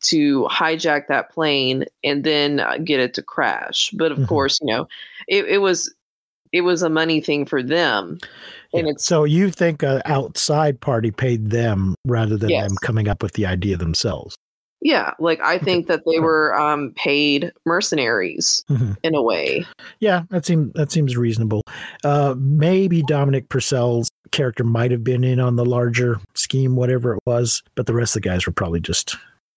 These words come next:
Speaker 2: hired thugs.
Speaker 1: Yeah, like, you know, um, crazy
Speaker 2: Definitely
Speaker 1: boy.
Speaker 2: the psych-, yes, <laughs> he, he
Speaker 1: Yeah.
Speaker 2: definitely
Speaker 1: Yeah.
Speaker 2: he was just hired. He
Speaker 1: You know,
Speaker 2: wasn't
Speaker 1: like,
Speaker 2: coming
Speaker 1: oh.
Speaker 2: up with any plans. <laughs>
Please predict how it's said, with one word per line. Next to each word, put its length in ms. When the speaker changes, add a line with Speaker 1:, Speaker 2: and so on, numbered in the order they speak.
Speaker 2:
hired 360
thugs. 440
Speaker 1:
Yeah, 240
like, 400
you 80
know, 580
um, 480
crazy 420
Speaker 2:
Definitely 380
Speaker 1:
boy. 40
Speaker 2:
the 100
psych-, 320
yes, 360
<laughs> 0
he, 160
he 180
Speaker 1:
Yeah. 420
Speaker 2:
definitely 560
Speaker 1:
Yeah. 60
Speaker 2:
he 140
was 280
just 260
hired. 460
He 100
Speaker 1:
You 40
know, 60
Speaker 2:
wasn't 160
Speaker 1:
like, 80
Speaker 2:
coming 140
Speaker 1:
oh. 40
Speaker 2:
up 100
with 100
any 180
plans. 540
<laughs> 60